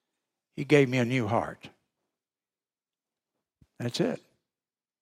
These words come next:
He gave me a new heart. And all the programs that men can conceive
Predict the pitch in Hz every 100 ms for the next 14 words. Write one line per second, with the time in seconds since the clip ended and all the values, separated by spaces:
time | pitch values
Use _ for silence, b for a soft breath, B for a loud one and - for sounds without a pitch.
0 | _ _ _ _ - 160 175 202 180 156
1 | 180 175 160 180 92 175 - - _ _
2 | _ _ _ _ _ _ _ _ _ _
3 | _ _ _ _ _ _ _ _ _ _
4 | _ _ _ _ _ _ _ _ _ _
5 | _ _ 147 143 170 214 233 196 - 208
6 | 202 147 123 117 107 123 - 143 175 185
7 | 165 143 139 - 131 110 - 160 117 87
8 | 104 -